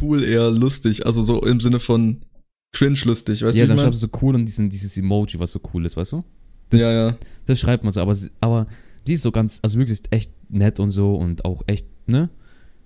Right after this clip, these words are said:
Speaker 2: Hübsch. Und wirklich, ich würd reinsliden irgendwann in D Ms, aber sie hat einfach so, so, so Charakterzüge, die man einfach noch umfor-, auf-, umformatieren muss in so eine M P vier richtige J peg-Datei oder so, keine Ahnung.
Speaker 1: <laughs> Das schaffst du schon.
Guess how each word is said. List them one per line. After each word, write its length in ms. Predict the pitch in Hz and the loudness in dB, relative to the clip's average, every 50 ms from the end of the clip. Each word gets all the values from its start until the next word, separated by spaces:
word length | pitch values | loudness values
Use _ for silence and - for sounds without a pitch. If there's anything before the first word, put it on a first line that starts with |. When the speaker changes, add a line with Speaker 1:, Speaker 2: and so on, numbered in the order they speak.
| - - - - - - - - - - - - | -20 -20 -20 -20 -20 -20 -20 -20 -16 -8 -4 0
Speaker 2:
Hübsch. 480 | 107 95 92 - - - - - - - - - - | 0 0 0 -2 -4 -6 -6 -12 -16 -18 -20 -16 -10
Und 220 | - 95 101 95 101 | -6 -6 -6 -4 -6
wirklich, 300 | 117 - 120 113 - - | -6 -4 -4 -6 -6 -8
ich 120 | - - | -8 -8
würd 220 | 104 98 - - 90 | -8 -8 -6 -6 -4
reinsliden 540 | 92 98 117 113 - 107 107 107 101 107 | -2 -2 -2 -2 -2 -4 -4 -2 -4 -4
irgendwann 380 | - 95 101 104 92 101 98 101 | -4 -4 -4 -4 -4 -4 -4 -4
in 120 | 98 92 | -4 -6
D 160 | 90 98 92 71 | -6 -6 -6 -6
Ms, 220 | 90 92 92 - | -6 -6 -6 -8
aber 320 | - 92 90 90 90 87 - - - - - - - - - - - - - - - - - - - - - - - - - - - | -8 -6 -6 -6 -8 -8 -10 -14 -18 -18 -18 -18 -18 -18 -18 -18 -18 -18 -18 -20 -20 -20 -20 -20 -20 -20 -20 -20 -20 -20 -20 -18 -10
sie 200 | - - - 110 | -8 -4 -4 -2
hat 140 | 113 135 - | -2 -4 -6
einfach 160 | - 139 143 120 | -4 -4 -4 -2
so, 300 | 117 120 117 117 113 - | -2 -2 -2 -2 -2 -4
so, 460 | 113 104 113 110 110 107 104 98 98 - - - - - - - - - - - - - - | -4 -2 -2 0 0 0 -2 -4 -6 -12 -18 -20 -20 -20 -20 -20 -20 -20 -20 -20 -20 -20 -10
so 160 | - - 120 | -4 -2 -2
Charakterzüge, 960 | - 120 120 110 - 120 135 - 175 156 - - - 131 143 131 143 143 139 | 0 0 -2 0 -2 -4 -4 -4 -6 -6 -6 -4 -4 -2 -2 -2 -2 -4 -4
die 140 | 113 113 113 | -6 -4 -2
man 180 | 117 113 113 | -2 0 0
einfach 200 | - 107 110 113 | 0 -2 0 0
noch 120 | 113 107 113 | 0 0 -2
umfor-, 360 | - 120 143 139 - 101 98 - - - | -2 -4 -4 -2 0 -2 -2 -2 -2 -4
auf-, 160 | 117 - - | -4 -4 -2
umformatieren 760 | 131 160 160 139 - 120 110 110 101 98 - - 110 107 104 | -4 -4 -4 -2 -2 -2 -2 -2 -4 -4 -4 -6 -4 -4 -4
muss 180 | 101 104 101 - | -6 -6 -8 -8
in 60 | 98 | -8
so 80 | 101 | -6
eine 140 | 101 104 - - | -6 -6 -2 -2
M 100 | 135 127 | 2 2
P 120 | - 117 | 2 2
vier 260 | 113 - - 135 123 123 | 2 2 2 2 2 2
richtige 440 | 123 - 123 107 110 104 107 101 - - 110 - - - | 0 -2 -2 0 0 -2 -2 -4 -6 -10 -14 -10 -2 2
J 180 | - 127 131 - | 6 6 8 8
peg-Datei 500 | - - - 127 - - - - - - | 8 8 6 4 2 2 2 6 6 6
oder 140 | 104 95 | 6 8
so, 120 | - - - | 6 6 6
keine 260 | - - 110 113 110 | 6 6 4 4 0
Ahnung. 260 | 98 101 104 101 92 - | 0 0 0 -2 -4 -6
Speaker 1:
<laughs> 600 | - - - - - - - - 143 - - - | -8 -8 -8 -10 -12 -8 -2 2 2 2 2 2
Das 160 | 139 123 - - | 0 0 0 2
schaffst 280 | - 117 113 - - | 0 0 0 2 0
du 40 | - | 0
schon. 320 | - - 151 135 143 143 | 2 4 4 4 4 2